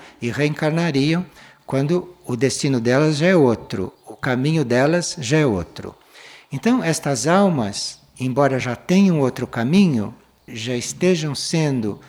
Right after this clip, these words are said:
conduzidas para o destino maior, estas almas se relacionam conosco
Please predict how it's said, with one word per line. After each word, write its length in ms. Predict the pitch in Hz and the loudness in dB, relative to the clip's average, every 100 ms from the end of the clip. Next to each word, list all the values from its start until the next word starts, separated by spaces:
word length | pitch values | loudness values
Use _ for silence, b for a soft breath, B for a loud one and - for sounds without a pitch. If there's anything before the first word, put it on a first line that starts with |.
| B | B
conduzidas 1160 | - 160 160 143 110 113 170 190 117 95 - - B B B B B - | -4 -2 -2 -4 -4 -2 0 0 0 -4 -6 -12 B B B B B -4
para 200 | 135 139 | 0 0
o 60 | |
destino 500 | 123 120 - - 113 | 0 -2 -4 -6 -4
maior, 640 | 104 104 131 185 139 - - B B B | -2 -2 2 4 2 -2 -14 B B B
estas 360 | 139 - 170 147 | -8 -2 -2 2
almas 260 | 185 208 | 2 2
se 100 | - | 0
relacionam 720 | 190 202 190 - - 220 214 175 | 0 0 0 -2 0 2 2 0
conosco 720 | - 131 98 92 - - 113 | -4 -4 -4 -6 -12 -18 -20